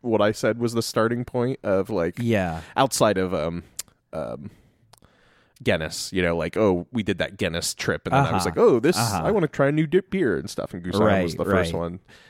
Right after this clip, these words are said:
Speaker 1: kicking us into, to gear and
Speaker 2: Well,
Speaker 1: stuff, but
Speaker 2: I mean, it was definitely my gateway beer, so.
Speaker 1: Yeah. So, dear listener,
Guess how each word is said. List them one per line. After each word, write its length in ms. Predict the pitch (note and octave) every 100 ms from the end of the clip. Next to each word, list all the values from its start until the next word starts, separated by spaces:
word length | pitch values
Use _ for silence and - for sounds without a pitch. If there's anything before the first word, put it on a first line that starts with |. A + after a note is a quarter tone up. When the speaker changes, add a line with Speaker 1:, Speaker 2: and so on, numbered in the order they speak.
| - _ _ _
Speaker 1:
kicking 380 | - G#2 F2 F2 -
us 160 | F#2+ -
into, 420 | E2 F2 - E2+ - -
to 80 | F#2+
gear 260 | F2+ F2
and 100 | F#2+
Speaker 2:
Well, 180 | A2 G#2
Speaker 1:
stuff, 140 | G2+ -
but 60 | A2
Speaker 2:
I 60 |
mean, 200 | B2 A2+
it 100 | G#2+
was 180 | G#2 G2
definitely 320 | A#2+ G#2+ G2 F2
my 260 | F2 F#2
gateway 460 | F2+ E2+ D#2 E2 E2
beer, 400 | E2+ F2 F2 G2+
so. 480 | - F#2+ D#2 D#2+ -
Speaker 1:
Yeah. 220 | E2 B1+ - - _ _ _ -
So, 580 | - D4 A#3+ E3 C3 A#2 D3
dear 200 | C#3 A2
listener, 500 | G2+ G2 G2+ G2